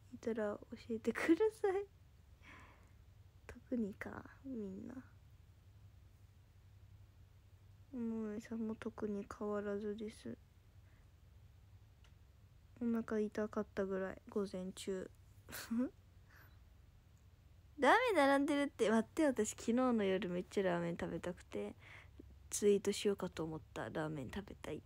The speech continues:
て。いいな。何系ですか？ずっと寝てたって。お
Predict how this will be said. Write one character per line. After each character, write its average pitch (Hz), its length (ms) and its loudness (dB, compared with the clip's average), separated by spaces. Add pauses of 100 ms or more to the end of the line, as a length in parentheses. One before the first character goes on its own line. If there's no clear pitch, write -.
(100)
て。 - 240 -6
い 202 200 -4
い 185 40 -4
な。 208 560 -2 (600)
何 240 260 6
系 247 220 4
で 247 120 4
す - 140 -2
か？ 180 420 -2 (1600)
ず 269 80 4
っ 262 40 4
と 381 140 4
寝 302 140 4
て 311 140 4
た 285 160 6
っ 277 60 2
て。 - 140 2
お 269 140 4